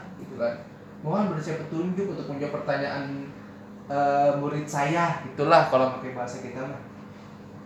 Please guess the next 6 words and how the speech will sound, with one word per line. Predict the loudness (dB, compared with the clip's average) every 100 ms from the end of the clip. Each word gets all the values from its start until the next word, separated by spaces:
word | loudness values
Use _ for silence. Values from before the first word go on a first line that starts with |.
| -16 -18 -18 -16 -16 -16 -16 -16 -16 -16 -8
Akhirnya, | -4 -2 0 0 0 -4 -12 -16 -16 -16 -16 -16 -16 -16 -16 -16 -16 -16 -16 -16 -16 -16 -16
sebelum | -14 -2 6 8 8
taklim | 6 4 2 0
keempat, | -2 -2 2 4 4
Imam | 0 0
Ghazali | 0 2 2 2 0